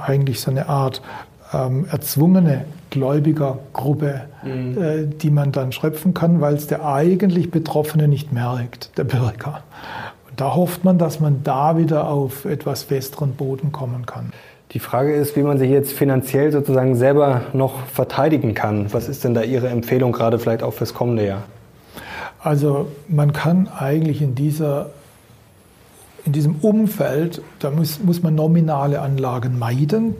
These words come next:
Speaker 2: Mhm.
Speaker 1: denn da wird man also zur Staatsfinanzierung mit herangezogen. Die sollte man tunlichst meiden. Man sollte natürlich, äh, dazu gehören natürlich alle, alle, alle, alle Anleihen.
Speaker 2: Mhm.
Speaker 1: Ähm,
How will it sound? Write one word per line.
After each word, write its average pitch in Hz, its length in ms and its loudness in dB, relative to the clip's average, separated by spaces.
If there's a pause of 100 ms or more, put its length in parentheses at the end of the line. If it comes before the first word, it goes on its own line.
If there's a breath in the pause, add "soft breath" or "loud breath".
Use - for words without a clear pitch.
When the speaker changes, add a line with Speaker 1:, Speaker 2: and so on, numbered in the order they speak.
Speaker 2:
Mhm. 123 220 -6 (540 loud breath)
Speaker 1:
denn 135 140 0
da 135 160 0
wird 160 180 0
man 160 140 2
also 147 380 2
zur 143 220 -6
Staatsfinanzierung 147 1800 -2
mit 151 200 -2
herangezogen. 180 1040 2 (360 loud breath)
Die 175 80 0
sollte 175 320 2
man 160 180 2
tunlichst 160 500 0
meiden. 170 540 2
Man 147 140 2
sollte 143 260 -2
natürlich, 135 460 0
äh, - 20 -6 (520)
dazu 135 260 -2
gehören 139 160 2
natürlich 135 460 -2
alle, 135 240 -2 (220)
alle, 139 220 -4
alle, 131 340 -4
alle 139 460 -4
Anleihen. 202 720 4
Speaker 2:
Mhm. 196 60 0 (580 loud breath)
Speaker 1:
Ähm, 143 240 -2